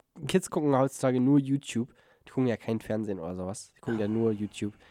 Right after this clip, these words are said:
Und da ist, glaub ich, das, das ist, glaub ich, ein ganz gutes Abbild von der Jugendkultur heutzutage, wenn du dir irgendwie einfach ein bisschen,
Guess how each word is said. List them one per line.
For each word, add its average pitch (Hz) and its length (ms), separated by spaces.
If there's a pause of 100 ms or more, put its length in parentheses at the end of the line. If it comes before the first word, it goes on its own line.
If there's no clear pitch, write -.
(260)
Und 113 160
da 127 240
ist, 120 400
glaub 147 120
ich, 139 140
das, - 280
das 147 100
ist, - 100
glaub 196 140
ich, 165 80
ein 151 40
ganz 147 160
gutes 139 200
Abbild - 340
von 131 140
der 120 80
Jugendkultur 117 1300
heutzutage, 113 680
wenn 113 100
du 113 100
dir 107 140
irgendwie 110 360
einfach 107 260
ein 117 140
bisschen, 113 340